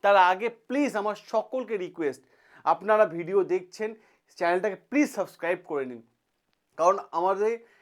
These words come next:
এই একটাই কষ্টের ফল just আমরা আপনাদের কাছে পেতে চাই। আমরা টাকা পয়সা, ধন দৌলত কিচ্ছু লাগবে না, শুধু একটু ভালোবাসা চাই, কারণ আপনারাও এখান থেকে ইনফরমেশন পাচ্ছেন। তো এইটুকু আশা আমরা রাখতেই পারি যে আপনাদের কাছ থেকে একটা ভালোবাসা আমরা পাবো।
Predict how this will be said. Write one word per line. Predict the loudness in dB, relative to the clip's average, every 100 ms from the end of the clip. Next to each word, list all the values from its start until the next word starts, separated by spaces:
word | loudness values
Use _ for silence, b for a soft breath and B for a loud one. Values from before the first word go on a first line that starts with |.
| b b
এই | -2
একটাই | 2 0 0 0 0 2
কষ্টের | -2 -2 -2 -2
ফল | -4 -4 4 4 4 -6 b b
just | -8 -4 -4
আমরা | 0 0
আপনাদের | -2 -4 -4
কাছে | -6
পেতে | -10 -10 -6
চাই। | -4
আমরা | -4 -4
টাকা | -4 -6 -4 -6
পয়সা, | -4 -8 -8
ধন | -10 -8 -4
দৌলত | -2 -4 -6
কিচ্ছু | -18 -10 -6
লাগবে | -6 -8 -12
না, | -12 -14 B B
শুধু | -8 -2 0
একটু | -2 -4
ভালোবাসা | -4 -2 0 -2 -2 -6
চাই, | -6 -8 -10 B
কারণ | -2 2
আপনারাও | 2 2 2 2
এখান | 0 -6
থেকে | -8
ইনফরমেশন | -12 -8 -6 -6 -8 -10 -8
পাচ্ছেন। | -8 -8 -12 -14 b b b
তো |
এইটুকু | -2 -2 -2 -2 0
আশা | 0 -2 -8
আমরা | -6 -4
রাখতেই | -4 -6 -8 -10
পারি | -6 -6 -6 -12 b b b
যে | 0 0 0 -4
আপনাদের | -6 0 0 0
কাছ | -4 -8
থেকে | -8
একটা | -8 -8 -10
ভালোবাসা | -6 -4 0 -2 -2 -12
আমরা | -10
পাবো। | -12 -14 -18